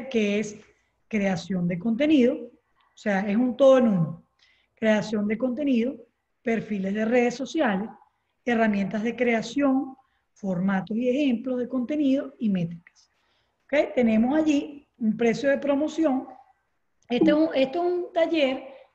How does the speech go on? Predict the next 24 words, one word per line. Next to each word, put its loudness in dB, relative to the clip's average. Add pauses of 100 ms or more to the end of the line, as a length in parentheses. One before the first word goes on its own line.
(140)
que -4
aquí -6
en -2
Estados 0
Unidos 4 (560)
no 2
te 2
baja 0
de 0
sesenta -4
dólares. -4 (520)
¿Ok? -6 (720)
Y 2
nosotros 0
solamente 2
lo -2
tenemos, -2
o -20
sea, 0
es -2
decir, -2
un -2
precio -2
promocional 0